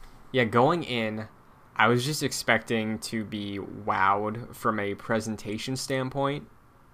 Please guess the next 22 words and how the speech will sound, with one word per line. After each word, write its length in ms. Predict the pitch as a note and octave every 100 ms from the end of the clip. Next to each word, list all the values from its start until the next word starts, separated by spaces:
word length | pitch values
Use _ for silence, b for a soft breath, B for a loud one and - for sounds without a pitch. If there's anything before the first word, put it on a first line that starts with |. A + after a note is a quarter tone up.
| -
and 160 | A2+ G#2+
I 60 | G#2+
think 220 | C#3+ C#3
it 80 | D3+
delivered 440 | C3 G#2+ A2 G#2
there. 360 | G2 F2 F#2+ - b b b b b b b b - - -
The 120 | A#2 A2+
thing 200 | E3 G3
that 120 | -
surprised 540 | A#2+ - G2+ A2 B2
me, 100 | D#3
though, 300 | E3 E3+ F3 - - - - - - - - - - - - - - - -
I 100 | A#2
did 180 | B2 B2+
not 280 | B2 A#2+ B2
expect 680 | - - - A2+ A2+ - - -
to 240 | - A2+ G#2
love 800 | G2+ G2+ G2+ G#2 G#2+ G#2+ G#2 G2
the 120 | G2
combat 720 | - G2+ G2 G2 G2 G2 A2
this 240 | - - -
much. 440 | E2 - - -